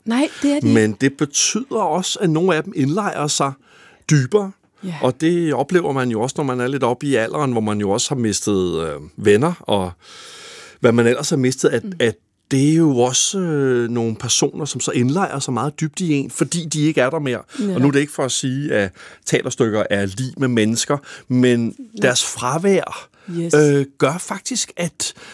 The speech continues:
Speaker 2: de sidder ret, øh, dybt, øh, i mig. Altså, ikke, altså,
Speaker 1: Ja, ja.
Speaker 2: mange ting, jeg har set, har jeg meget tættere, øh, på, på i min bevidsthed,
Speaker 1: Ja.
Speaker 2: tit, øh, end måske, øh,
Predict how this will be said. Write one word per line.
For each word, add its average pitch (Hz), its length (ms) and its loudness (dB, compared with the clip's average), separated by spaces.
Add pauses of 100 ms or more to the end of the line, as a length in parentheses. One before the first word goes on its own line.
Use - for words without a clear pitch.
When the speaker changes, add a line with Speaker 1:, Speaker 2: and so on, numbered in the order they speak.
(260)
Speaker 2:
de 180 80 2
sidder 160 480 4
ret, 220 340 -6
øh, 190 60 -2 (140)
dybt, - 540 -2 (180)
øh, 180 280 4
i 175 40 4
mig. 151 300 0
Altså, 151 160 -2
ikke, 160 120 -2 (200)
altså, 147 260 0 (380)
Speaker 1:
Ja, 247 100 4
ja. 269 60 2
Speaker 2:
mange 214 200 2
ting, 185 220 -2
jeg 175 100 -2
har 160 80 -2
set, 180 260 -2 (320)
har 151 120 0
jeg 131 140 2
meget 127 340 -2
tættere, 143 500 0 (200)
øh, 120 440 2 (280)
på, 120 420 4 (160)
på 147 180 4
i 135 40 2
min 135 180 -2
bevidsthed, 113 480 0 (140)
Speaker 1:
Ja. 202 100 -6 (200)
Speaker 2:
tit, - 280 -2 (180)
øh, 117 340 2
end 113 380 -2
måske, 113 480 -2
øh, 113 220 0